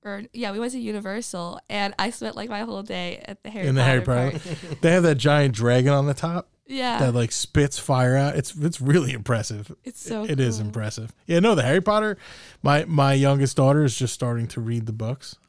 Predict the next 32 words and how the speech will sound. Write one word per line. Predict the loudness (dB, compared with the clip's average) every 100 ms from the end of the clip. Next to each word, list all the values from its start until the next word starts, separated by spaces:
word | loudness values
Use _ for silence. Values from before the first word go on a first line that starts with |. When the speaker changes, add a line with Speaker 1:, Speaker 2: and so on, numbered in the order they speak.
| -14
Speaker 2:
Um, | -12 -10 -14 -16 _ _ _ _ _ -20 _ -10
although | -6 -4 -4 -4
I | -2
haven't | -4 -4
seen | -6 -6
her |
pick | -6 -6 -4
it |
up | -6 -4
in | -4
a | -2
while, | -2 -2 -4
so | -6 -6 -4
maybe | -2 -2 -2 -2
I'll | -4 -8 -12
Speaker 1:
<laughs> | _ -8
Speaker 2:
remind | -4 -2 -2 -2
her. | -2 -4 -10 -20 -20 -6
Uh, | -2 0 -2
great, | 0 2 2 -2 _
great | -2 0 0
movies. | 0 -2 -2 -4 2
I | 2
don't | 4
think | 2
Gary's | 2 2 2 0
ever | 0 0 0
seen | -2 -2
a |
Harry | -2 -2 -2
Potter | -4 -4
movie. | -4 -4 -4